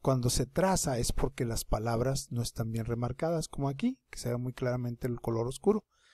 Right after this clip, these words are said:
sino que están así. Entonces lo que vamos a hacer es trazar. Yo lo voy a hacer ahorita aquí en mi computadora y van a ver que como estoy utilizando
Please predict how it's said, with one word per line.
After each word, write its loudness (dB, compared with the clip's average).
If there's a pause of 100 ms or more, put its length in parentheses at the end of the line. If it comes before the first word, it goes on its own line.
(140)
sino -4
que -8
están -6
así. -8 (440)
Entonces 4
lo 2
que 0
vamos 0
a -2
hacer -2
es -2
trazar. -4 (440)
Yo 8
lo 10
voy 8
a 8
hacer 4
ahorita 4
aquí -4
en 0
mi 0
computadora 6 (260)
y 2
van 4
a 4
ver 4
que -6
como -2
estoy 4
utilizando 2